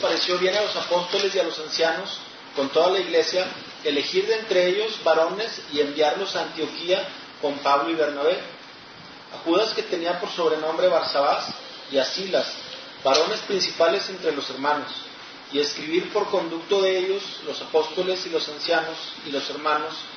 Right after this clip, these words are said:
a los hermanos de entre los gentiles que están en Antioquía, en Siria y en Cilicia.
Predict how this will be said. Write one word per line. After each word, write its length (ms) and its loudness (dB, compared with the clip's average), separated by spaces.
a 80 0
los 220 0
hermanos 380 0
de 100 4
entre 240 -4
los 160 -2
gentiles 480 0
que 80 -2
están 280 2
en 100 -6
Antioquía, 640 0
en 120 -4
Siria 440 0
y 60 -4
en 100 -2
Cilicia. 500 -2